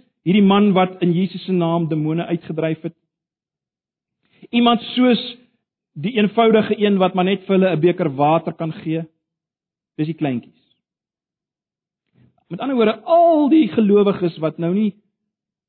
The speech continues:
in hierdie binnekring is wat saam met Jesus beweeg. Want hulle was klein in die oë van die disippels. Die disippels het hulle nie geag nie. <clears throat> Hulle het nie eens hierdie ouens gereken nie. Hulle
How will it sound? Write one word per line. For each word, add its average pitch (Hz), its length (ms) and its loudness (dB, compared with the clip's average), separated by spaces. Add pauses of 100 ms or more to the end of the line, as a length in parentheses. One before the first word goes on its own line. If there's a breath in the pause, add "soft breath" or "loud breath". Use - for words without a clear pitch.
(1400)
in 175 100 -4
hierdie 175 220 0
binnekring 165 720 -2 (120)
is - 240 -8
wat 135 180 -10
saam 143 220 -8
met 139 140 -10
Jesus 123 280 -12
beweeg. 110 340 -16 (1160)
Want 226 180 2
hulle 330 200 4
was 339 160 2 (160)
klein 330 340 4
in 302 80 2
die - 100 -4
oë 247 140 2
van 285 100 -4
die 311 80 -6
disippels. 302 440 -6 (480 loud breath)
Die 349 100 2
disippels 349 420 2
het 349 160 2
hulle 339 140 4
nie 320 100 0
geag 392 440 0
nie. 185 120 0 (800)
<clears throat> 160 280 -10 (1200)
Hulle 302 160 4
het - 80 -4
nie 359 80 2
eens 339 160 2
hierdie 330 160 0
ouens 330 240 0
gereken 320 480 0
nie. 135 80 -2
Hulle 160 160 2